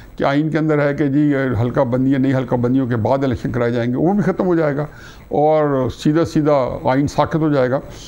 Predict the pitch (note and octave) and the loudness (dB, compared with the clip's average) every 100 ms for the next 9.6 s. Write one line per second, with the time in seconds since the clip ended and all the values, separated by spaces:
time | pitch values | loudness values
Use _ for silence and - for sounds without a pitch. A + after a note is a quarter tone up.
0 | - D3+ E3+ F#3 F3+ F#3 F3 F#3+ E3 D#3+ | -6 -2 0 0 0 0 0 2 2 2
1 | F#3 D#3 D3 E3+ E3+ D#3+ C#3+ D#3 C3+ E3 | 0 0 2 0 0 -2 0 0 2 2
2 | D3 C3+ C3 B2 A#2+ A#2+ - - - - | 0 0 0 0 0 -4 -8 -20 -18 -6
3 | C3+ C#3+ C#3+ E3+ C#3+ C#3 D3 D#3 B2 - | 0 2 2 2 2 2 2 0 -4 -8
4 | - - - - D3 D#3 - - - F3+ | -20 -20 -14 -4 -2 -2 -2 -4 -2 0
5 | D3+ C#3+ C3+ - C3 C3+ C3 A#2+ - B2 | 2 0 -2 -2 0 2 0 -2 -2 -2
6 | A2+ G#2+ G2+ G2 - - - - D3 F3 | -2 -2 -4 -8 -12 -20 -8 -2 0 0
7 | F#3 F#3+ E3 F3+ D3+ E3 E3 C3 A2 - | 2 2 0 0 2 2 2 0 -4 -12
8 | - - C#3+ D#3+ - D#3+ - D#3+ C#3+ C3 | -12 -4 0 0 0 -2 0 -2 -2 0
9 | C#3+ C3 B2 A2+ G2 | -2 0 -4 -2 -4